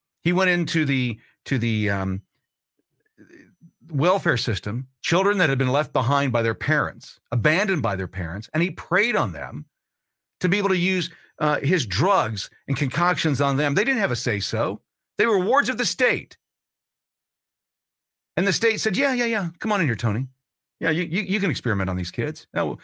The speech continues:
we, we, we don't have a problem." When they found out they couldn't do that, guess where they went next? They went to Africa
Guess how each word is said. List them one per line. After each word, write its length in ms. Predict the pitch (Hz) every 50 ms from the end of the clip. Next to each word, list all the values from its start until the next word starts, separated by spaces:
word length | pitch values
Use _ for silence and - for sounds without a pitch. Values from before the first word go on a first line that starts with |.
| - - -
we, 100 | 185 190
we, 160 | 147 170 180 175
we 80 | - 185
don't 100 | 175 147
have 80 | 120 90
a 60 | 87
problem." 320 | - 101 95 110 127 131 _
When 160 | - 135 139 143
they 100 | 147 143
found 340 | - - 214 220 240 226
out 80 | 220 202
they 100 | 196 175
couldn't 220 | - 180 170 156
do 100 | 139 147
that, 120 | 139 135 120
guess 160 | 98 120 113
where 80 | - 117
they 80 | 107 101
went 160 | 104 87 82
next? 400 | 82 - - - - - _ _ _ _ _ - - - - _ -
They 80 | 151 165
went 120 | 175 170
to 60 | 170 175
Africa 500 | 180 196 175 - 127 - - - -